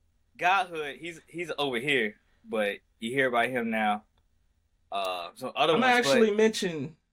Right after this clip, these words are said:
Speaker 2: like, not to cut you off, this is very, like, important where you're at in your s-, in your conversation, 'cause, like, I reached out to Fantastic Frankie,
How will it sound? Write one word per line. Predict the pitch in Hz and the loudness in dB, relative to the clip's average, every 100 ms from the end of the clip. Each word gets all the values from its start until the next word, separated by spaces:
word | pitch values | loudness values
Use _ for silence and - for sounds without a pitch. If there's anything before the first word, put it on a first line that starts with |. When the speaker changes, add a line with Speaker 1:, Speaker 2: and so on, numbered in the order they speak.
| - | -2
Speaker 2:
like, | 131 135 | 0 2
not | 190 202 | 2 0
to | |
cut | 180 190 180 | 0 0 0
you | 170 160 | 0 4
off, | 151 139 | 4 2
this | 147 156 | 0 0
is | 156 | -2
very, | 135 143 143 143 | 2 6 6 4
like, | 135 120 104 - _ _ _ _ | 2 0 0 -6 _ _ _ _
important | 123 117 - 147 135 147 - | -6 -6 4 4 4 -2 -4
where | 127 143 | 0 0
you're | 135 139 127 | 2 2 2
at | 135 139 120 | 2 0 0
in | 139 | -2
your | 139 139 | -2 -2
s-, | 135 - | -4 -10
in | - 127 | -2 2
your | 127 | 2
conversation, | 123 139 135 135 151 151 151 143 | 2 0 2 4 2 2 0 -2
'cause, | - 143 123 120 | 0 2 2 2
like, | 120 110 - - - _ _ _ _ _ _ _ _ _ | 2 0 -4 -12 -20 _ _ _ _ _ _ _ _ _
I | 120 | 0
reached | 143 226 - | 4 4 4
out | 180 165 - | 4 2 -2
to | |
Fantastic | 143 151 147 143 143 139 135 123 | -2 2 2 2 0 0 -4 -4
Frankie, | 143 151 147 120 113 | 2 2 2 0 0